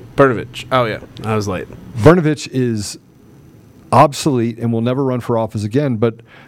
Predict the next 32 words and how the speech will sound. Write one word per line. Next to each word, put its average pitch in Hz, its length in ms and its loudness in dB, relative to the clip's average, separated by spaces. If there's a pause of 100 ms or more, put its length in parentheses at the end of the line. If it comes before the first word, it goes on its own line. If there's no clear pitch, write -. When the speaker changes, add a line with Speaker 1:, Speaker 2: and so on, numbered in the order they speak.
(100)
Speaker 2:
that's 139 400 4
not 151 320 0
the 131 80 -4
big 123 260 0
story 151 540 0
in 117 160 -2
that, 131 320 -2
because, 117 360 -2
frankly, 127 600 -2 (560)
even 185 340 4
if 156 240 -2
he 131 280 -2
is 110 240 -2
not 117 420 -4 (500)
back 107 280 4
in 107 80 0
office, 92 440 -4
what 127 220 0
kind 151 160 2
of 113 140 -2
damage 117 380 -4
can 113 120 -4
he 104 220 -2
do 101 400 -2
to 107 180 -4
obstruct 104 560 -2
and 98 160 -4
work 104 260 -2
for 98 320 -2
the 90 60 -8
radical 95 360 -6
left? 98 340 -8